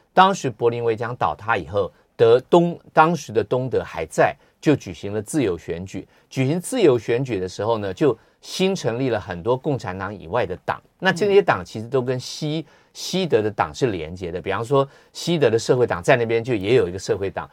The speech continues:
Speaker 1: 然后，呃，那个西德当时的C D U就基民党在那边也成立了民主党，那梅克尔就加入这个民主党，然后最后这个统一以后，这两个党就合并了，就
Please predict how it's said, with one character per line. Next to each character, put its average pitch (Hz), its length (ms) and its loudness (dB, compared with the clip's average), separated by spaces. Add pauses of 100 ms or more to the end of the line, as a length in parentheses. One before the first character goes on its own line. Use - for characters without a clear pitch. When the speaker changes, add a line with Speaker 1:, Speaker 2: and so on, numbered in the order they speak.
(140)
Speaker 1:
然 120 120 2
后， 127 80 0 (160)
呃， 123 220 -4
那 135 100 -6
个 120 80 0
西 156 280 -4
德 123 120 0
当 117 200 0
时 110 100 -10
的 101 100 -4
C 117 200 -2
D 117 100 0
U 117 160 -4
就 110 100 -6
基 131 140 -6
民 123 140 -4
党 92 120 -8
在 139 140 0
那 127 80 -2
边 123 140 -4
也 - 20 -8
成 90 180 -12
立 113 120 -8
了 90 80 -8
民 87 180 -10
主 110 140 -8
党， 95 140 -6 (340)
那 143 260 2 (300)
梅 120 260 2
克 202 120 4
尔 147 60 4
就 110 120 -2
加 190 280 2
入 202 140 4
这 98 100 -4
个 92 60 -4
民 85 180 -10
主 92 140 -10
党， 82 180 -8 (200)
然 147 100 4
后 - 20 2
最 220 200 8
后 170 40 10
这 170 120 4
个 147 160 6
统 110 260 -6
一 165 60 0
以 131 80 0
后， 123 100 -2
这 156 160 -2
两 95 160 -2
个 95 60 -12
党 87 180 -8
就 107 60 -6
合 92 180 -6
并 117 240 -2
了， 76 100 -14
就 131 200 2